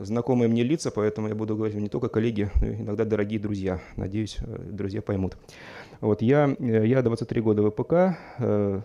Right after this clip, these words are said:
э, у, у нас свой портал Агротрендру, э, я занимаюсь бизнес-консультированием, вот,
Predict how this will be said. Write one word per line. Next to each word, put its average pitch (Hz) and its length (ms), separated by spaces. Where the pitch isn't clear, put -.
э, - 60
у, - 380
у - 20
нас 107 240
свой 107 180
портал 107 360
Агротрендру, 113 800
э, 104 260
я 113 160
занимаюсь 104 400
бизнес-консультированием, 120 1040
вот, 95 240